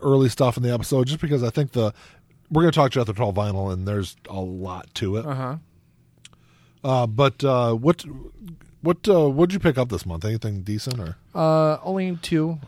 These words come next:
Speaker 2: I got, uh, the twenty-fifth anniversary of Throwing Copper by Alive.
Speaker 1: Oh, that's right.
Speaker 2: Which I finally got a chance to listen to the other day.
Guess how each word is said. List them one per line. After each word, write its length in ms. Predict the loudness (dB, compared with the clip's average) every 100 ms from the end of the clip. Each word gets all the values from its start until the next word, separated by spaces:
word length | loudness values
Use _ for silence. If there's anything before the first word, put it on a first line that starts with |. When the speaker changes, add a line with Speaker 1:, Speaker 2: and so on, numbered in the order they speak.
| -6
Speaker 2:
I 240 | -2 0
got, 380 | 0 0 -2 -4
uh, 160 | -2 0
the 80 | -2
twenty-fifth 400 | -6 -4 -4 -2
anniversary 500 | -2 -2 -2 -4 -6
of 60 |
Throwing 220 | -4 -6
Copper 380 | -2 -4 -2 -6
by 260 | -6 -8 -6
Alive. 520 | -4 -6 -6 -8 -10 0
Speaker 1:
Oh, 160 | 2
that's 140 | 2 2
right. 180 | 4 4
Speaker 2:
Which 180 | 4 2
I 140 | 2
finally 260 | 2 0 0
got 120 | -2
a 40 |
chance 220 | -2 -6
to 40 | -6
listen 260 | -6 -8
to 220 | -6 -6 -6
the 140 | -6
other 140 | -8
day. 280 | -6 -6 -8